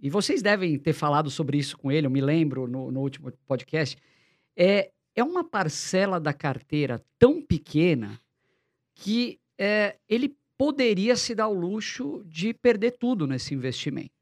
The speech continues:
E eu acho que ele enxergou uma margem de segurança que talvez tenha sido, é, dimensionada de uma forma errada ali, mas é normal, todo investidor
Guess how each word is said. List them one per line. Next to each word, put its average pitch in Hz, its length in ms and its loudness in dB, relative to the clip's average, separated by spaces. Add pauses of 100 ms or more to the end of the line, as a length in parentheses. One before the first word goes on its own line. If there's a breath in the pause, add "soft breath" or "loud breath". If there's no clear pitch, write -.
(600)
E 180 80 4
eu 240 120 8
acho 277 200 2
que 240 280 -6
ele 294 220 -4
enxergou 170 540 0
uma 151 180 0
margem 139 360 -2
de 127 80 -8
segurança 131 840 -4 (180)
que - 100 -18
talvez 226 840 -4 (540)
tenha 233 240 0
sido, 208 1120 -2 (240)
é, 151 840 -6 (580)
dimensionada 196 760 2
de 202 60 -4
uma 202 120 -2
forma 196 280 -8
errada 196 400 0
ali, 190 400 -4
mas 139 440 -4 (380)
é 160 60 6
normal, 175 520 6 (160)
todo 214 360 2
investidor 156 840 -2